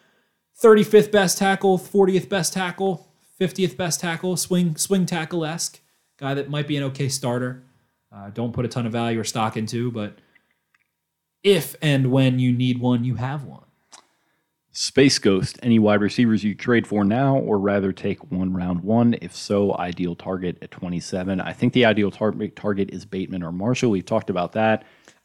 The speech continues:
Speaker 1: I have, there, there, I'm just gonna say for the record, there's no way that Pitts, Waddle, Smith, and Chase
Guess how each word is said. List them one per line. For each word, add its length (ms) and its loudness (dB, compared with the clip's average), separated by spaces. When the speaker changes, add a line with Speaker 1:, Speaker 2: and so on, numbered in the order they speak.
Speaker 1:
I 180 2
have, 140 -2
there, 180 4
there, 260 0
I'm 100 0
just 120 2
gonna 100 4
say 140 4
for 60 0
the 60 2
record, 180 0
there's 140 -2
no 280 2
way 540 0
that 180 -6
Pitts, 480 2
Waddle, 560 -2
Smith, 580 -6
and 300 -6
Chase 600 0